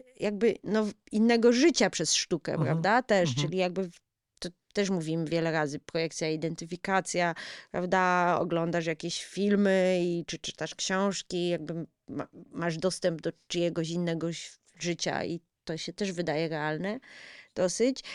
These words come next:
Speaker 1: I też mi się to skojarzyło mega z religią, takim mitotwórczym jakby tw-, tworzeniem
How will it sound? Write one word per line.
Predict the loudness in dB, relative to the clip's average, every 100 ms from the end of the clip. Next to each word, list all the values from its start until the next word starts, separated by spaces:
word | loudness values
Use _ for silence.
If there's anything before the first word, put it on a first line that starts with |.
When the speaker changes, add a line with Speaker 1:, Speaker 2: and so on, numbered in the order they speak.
| -16 _ _ _
Speaker 1:
I | 0 2 6
też | 6 6
mi | 6
się | 4
to | 0
skojarzyło | -2 2 4 4 6 6 6
mega | 4 2 2 2
z | 2
religią, | 2 4 4 2 2 2 2 2 2 2 -2 -6 -12 _ _ _ -4
takim | -2 2 4
mitotwórczym | 4 0 -2 -2 -2 0 0 2 0 -2 -4
jakby | -4 -6
tw-, | -6 -12 _ _ _ -14
tworzeniem | -6 -4 2 2 2 0 -2 -2 -4 -6